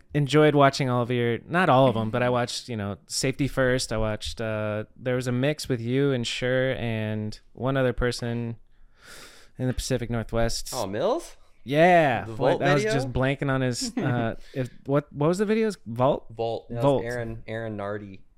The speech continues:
Speaker 1: Aaron Nardi. Dude, I'm learning a lot of names. I'm gonna
Speaker 2: <laughs>
Speaker 1: restudy this <laughs> episode. Uh, I, I guess, when did filming become a part of it? Like, 'cause I imagine you're on, you, when you get on Kink, what are your,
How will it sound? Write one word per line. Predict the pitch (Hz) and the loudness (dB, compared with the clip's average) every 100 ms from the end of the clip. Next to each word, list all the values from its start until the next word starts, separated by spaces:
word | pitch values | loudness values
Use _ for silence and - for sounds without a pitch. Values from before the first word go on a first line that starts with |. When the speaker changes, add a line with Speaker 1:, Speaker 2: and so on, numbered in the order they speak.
| - | -14
Speaker 1:
Aaron | 127 156 165 | -10 -6 -2
Nardi. | 127 107 95 | -2 -2 -4
Dude, | - 127 113 | -6 -4 -2
I'm | 127 | 0
learning | 151 107 95 | 0 0 0
a | 95 | 0
lot | 107 110 | 0 0
of | 110 | -2
names. | 110 98 92 | -2 -4 -2
I'm | 117 | -2
gonna | 110 95 | -2 -2
Speaker 2:
<laughs> | 85 | -6
Speaker 1:
restudy | 120 117 - 117 113 | -6 -6 -4 -4 -2
this | 107 107 - | -4 -6 -10
<laughs> | - | -10
episode. | - - - - 127 110 120 107 - - 107 107 110 110 - - | -8 -6 -8 -6 -6 -6 -8 -10 -14 -14 -14 -10 -8 -8 -12 -8
Uh, | - 127 117 110 - - _ | -2 0 2 0 -4 -12 _
I, | 131 135 131 - - | -4 -4 -4 -8 -10
I | |
guess, | 127 147 | -6 -4
when | 147 156 | 0 2
did | 170 147 | 2 -2
filming | - 143 156 165 135 | -2 0 2 0 -2
become | 123 127 113 | -4 -4 -6
a | |
part | 107 113 98 | -4 -4 -4
of | |
it? | 101 - | -8 -10
Like, | 120 117 | -10 -8
'cause | - 131 - - | -6 -6 -6 -6
I | 139 | -2
imagine | 147 156 175 175 156 - - - - - - - - - | 0 0 0 -2 -4 -8 -14 -20 -20 -20 -20 -20 -20 -10
you're | 139 135 | -4 -2
on, | 135 127 - | -2 -4 -10
you, | - 123 | -14 -10
when | 135 127 | -8 -6
you | 123 | -4
get | 147 | -2
on | 147 143 | -2 -4
Kink, | - 147 135 - - - - - - _ _ _ - | -6 -8 -8 -16 -20 -20 -20 -20 -20 _ _ _ -14
what | - 131 | -4 -2
are | 131 | 0
your, | 131 131 127 | -2 -2 -4